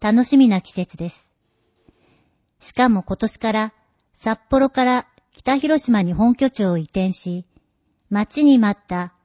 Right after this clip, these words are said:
アジア一とも言われる新球場、エスコンフィールド北海道での開幕です。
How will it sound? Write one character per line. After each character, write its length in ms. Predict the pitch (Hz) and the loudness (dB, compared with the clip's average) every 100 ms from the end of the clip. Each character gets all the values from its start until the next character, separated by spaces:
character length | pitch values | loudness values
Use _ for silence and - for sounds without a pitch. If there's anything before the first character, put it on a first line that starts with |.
| _ _ - | _ _ -4
ア 160 | 240 | -2
ジ 180 | 269 262 | 0 0
ア 100 | 220 | 0
一 200 | 202 - | 0 -4
と 120 | - | -4
も 100 | 190 | -2
言 120 | 180 175 | -2 -2
わ 120 | 180 | -4
れ 100 | 170 | -6
る 100 | 151 | -8
新 300 | - 214 208 | -2 -2 0
球 180 | 220 196 | -4 -6
場、 320 | - 160 156 _ _ _ _ _ _ | -6 -12 -14 _ _ _ _ _ _
エ 120 | 190 | -8
ス 140 | 208 - | -8 -4
コ 160 | 254 | 2
ン 120 | 269 269 | 2 2
フ 60 | |
ィ 140 | 269 269 | 2 2
ー 60 | |
ル 60 | 254 | 2
ド 100 | 262 | 0
北 180 | 240 233 | 0 -4
海 280 | - 262 240 | -2 0 0
道 160 | 208 | 0
で 100 | 175 | -2
の 120 | 160 | -6
開 180 | - 180 | -6 -6
幕 240 | 175 170 165 | -6 -6 -8
で 140 | 175 | -10
す。 260 | - - | -10 -20